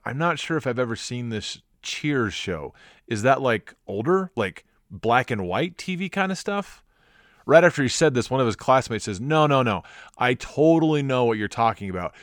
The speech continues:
Cheers was that one show where all those doctors worked together in Vietnam.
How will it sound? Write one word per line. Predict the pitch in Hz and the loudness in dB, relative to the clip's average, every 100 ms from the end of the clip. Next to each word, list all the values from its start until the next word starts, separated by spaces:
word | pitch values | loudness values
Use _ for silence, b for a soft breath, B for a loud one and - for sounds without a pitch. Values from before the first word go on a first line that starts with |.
| B B | B B
Cheers | - 269 254 | -4 -2 -2
was | 226 | 2
that | 175 131 | 4 4
one | 143 143 | 4 0
show | 135 - 131 | 0 0 4
where | 120 113 | 4 4
all | 123 | 4
those | 107 | 0
doctors | 85 120 123 - 104 | 0 2 2 0 -6
worked | 107 - | -4 -6
together | 101 107 101 95 | -4 -2 -2 -4
in | |
Vietnam. | 87 98 87 95 87 71 67 | -6 -6 -4 -6 -8 -12 -16